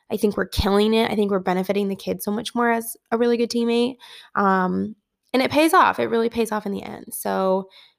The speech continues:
I am just really, really happy with that. And that's probably my most important thing. Now, would I work for a school that just has a really good team and not the other things? No, absolutely not. I do think all four of them are important, but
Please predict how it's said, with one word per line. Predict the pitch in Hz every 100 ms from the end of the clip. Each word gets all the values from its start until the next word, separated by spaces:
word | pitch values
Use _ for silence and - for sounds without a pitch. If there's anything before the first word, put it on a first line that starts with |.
| _ -
I | 196 190
am | 202 202
just | 196 190 196 -
really, | 196 185 202 190 196
really | 190 185 175 175
happy | 165 165 190 214
with | 226 226
that. | 240 262 277
And | 202
that's | 196 190 - -
probably | - 185 180 185
my | 180 180
most | 180 -
important | 175 - - 233 226
thing. | - - - - - - _ _ _ -
Now, | 233 202 196
would | 190 208
I | 208
work | 214 220
for | - 233
a |
school | 226 - 285 302 294
that | 285
just | 277 277
has | 269
a | 269
really | 277 269
good | 269 247
team | 277 277 269
and | 262
not | 254 - -
the | 269
other | 269 277
things? | 277 277 269 240
No, | 214 - 190 - _ _ _ -
absolutely | 214 208 - 95 90
not. | - - -
I | 240
do | 262 285
think | 269 208
all | 208
four | 208 208
of | 202
them | 196
are | 185 180
important, | 180 185 185 247 302 - - - - - 208
but | 202 185